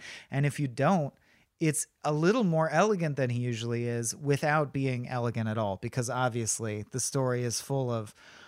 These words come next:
wild tangents and narrative imprecisions and all that. But what it does give me is arresting images that are truly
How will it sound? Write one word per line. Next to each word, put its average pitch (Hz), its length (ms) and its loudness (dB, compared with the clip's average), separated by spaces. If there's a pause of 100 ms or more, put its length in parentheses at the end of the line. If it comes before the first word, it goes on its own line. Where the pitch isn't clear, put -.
(280)
wild 185 400 8
tangents 160 640 0
and 131 640 -2
narrative 156 580 2
imprecisions 131 920 -2 (120)
and 123 560 -2 (120)
all 147 220 4
that. 113 380 0 (320)
But 135 120 -2
what 139 200 2
it 131 100 -2
does 180 280 2
give 127 220 -2
me 120 360 -6 (160)
is 139 500 -2
arresting 123 640 -4
images 110 640 -4
that 123 120 -4
are 120 120 0
truly 117 640 -4